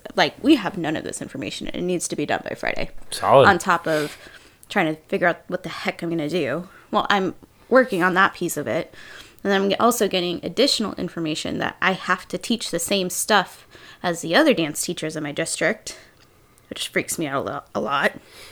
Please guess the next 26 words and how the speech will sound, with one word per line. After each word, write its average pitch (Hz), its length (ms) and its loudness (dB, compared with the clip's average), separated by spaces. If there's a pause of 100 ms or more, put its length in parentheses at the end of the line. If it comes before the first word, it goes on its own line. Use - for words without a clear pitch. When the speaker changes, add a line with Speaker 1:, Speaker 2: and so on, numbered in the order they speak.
(140)
Speaker 2:
And 107 120 4
you 110 60 8
have 95 80 8
that 98 180 2
meeting 98 280 2
tomorrow? 101 320 0 (280)
With 113 220 -4
Speaker 1:
Tomorrow 190 300 2
morning. 160 420 -4
Speaker 2:
Yeah. 90 160 -4 (480)
Speaker 1:
So, 175 400 0 (840)
um, 180 500 2 (1160)
yeah. 220 340 4 (840)
It's - 100 -12
kind 294 180 4
of 269 80 2
where 277 100 6
I'm 269 120 2
at. 294 200 2
It's 185 140 -2
like, 180 220 2 (140)
uh, 208 800 4
<laughs> - 80 0
Speaker 2:
It's, 254 560 10
Speaker 1:
it's 240 240 8 (200)
Speaker 2:
it's 113 380 -2